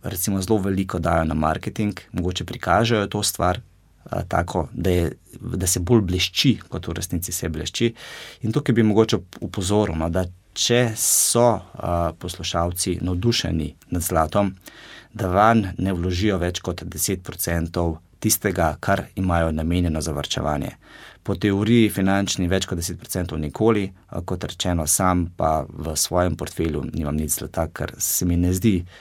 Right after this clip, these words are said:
a, najbolj optimalna naložba, pa tudi, če pogledamo te grafe, zelo niha,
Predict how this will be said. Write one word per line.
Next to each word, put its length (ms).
a, 180
najbolj 300
optimalna 480
naložba, 340
pa 120
tudi, 280
če 160
pogledamo 420
te 120
grafe, 420
zelo 320
niha, 420